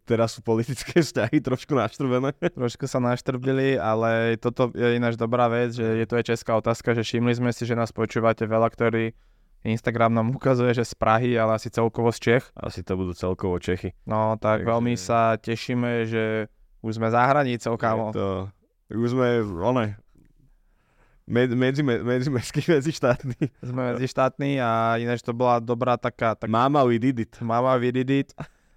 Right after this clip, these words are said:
Speaker 2: <laughs> Nejakých Čechov by sme tu chceli a radi privítali, tak keď máte znova nejaký názorík, nejak-
Speaker 1: Bža-, bžatše.
Speaker 2: nejakého bžatša, ktorý by nám prišiel pokecať.
Speaker 1: Teraz ho zabijú, vieš, Češkovia, vieš.
Speaker 2: Nie, však v rámci možností, tak veľmi radi by sme pokecali aj s nejakým, boli tam nejaké
Speaker 1: Hej.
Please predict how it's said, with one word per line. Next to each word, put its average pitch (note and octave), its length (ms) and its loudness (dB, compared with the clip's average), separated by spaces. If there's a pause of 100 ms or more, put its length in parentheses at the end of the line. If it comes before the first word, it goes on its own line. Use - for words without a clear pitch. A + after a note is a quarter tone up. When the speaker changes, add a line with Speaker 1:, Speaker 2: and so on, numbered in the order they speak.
(100)
Speaker 2:
<laughs> - 480 -8
Nejakých A#2+ 400 -4
Čechov D3 400 2
by C3+ 100 0
sme C3 200 0
tu B2 160 -4
chceli C3 340 0
a B2+ 100 4
radi B2+ 220 0
privítali, B2 580 0
tak A2+ 300 -4
keď A#2 80 -4
máte B2 420 -2 (120)
znova B2 420 0
nejaký A#2 560 -4 (720)
názorík, C3+ 680 2 (140)
nejak- A#2 320 0
Speaker 1:
Bža-, A2 260 4
bžatše. G#2+ 580 0 (240)
Speaker 2:
nejakého A#2+ 480 0
bžatša, A#2+ 640 0
ktorý B2 340 0
by A#2+ 180 -2
nám A#2+ 200 0 (120)
prišiel B2 580 0
pokecať. B2 500 0
Speaker 1:
Teraz B2+ 160 0
ho B2 140 -4
zabijú, C3 420 2
vieš, C3 220 -2
Češkovia, A#2+ 580 -2
vieš. G#2+ 120 -4
Speaker 2:
Nie, G#2+ 400 0
však A2 160 -6
v G#2+ 120 -4
rámci A2+ 220 0
možností, A#2 440 0
tak A#2 140 0
veľmi B2+ 260 0
radi A#2 280 2
by A#2 140 -2
sme A2+ 160 -2
pokecali A#2 500 -2
aj A#2 100 2
s A2 60 -4
nejakým, A2+ 300 0
boli A#2 200 4
tam A#2 160 0
nejaké A2+ 240 0
Speaker 1:
Hej. F#2 100 0